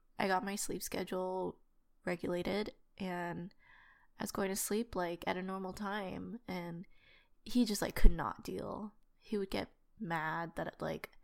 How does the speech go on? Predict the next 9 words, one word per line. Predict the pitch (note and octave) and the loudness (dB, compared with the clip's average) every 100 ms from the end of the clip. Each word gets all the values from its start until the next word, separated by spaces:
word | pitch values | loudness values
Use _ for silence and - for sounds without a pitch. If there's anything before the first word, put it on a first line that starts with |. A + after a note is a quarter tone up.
| - - - - - - | -20 -20 -20 -20 -20 -4
I | - | 0
wouldn't | F#3 F3+ F#3 F3+ - - | 2 2 2 -2 -14 -8
wanna | F#3+ F3+ F3 | -2 -2 0
stay | - - A#3+ C#4+ | 0 2 2 2
up | D#4+ D#4 | 0 -2
and | - | -6
watch | F#3 - B3 | -6 -6 -6
a | |
movie, | A#3+ C4 C4+ - - - | -4 -2 -2 -4 -6 -10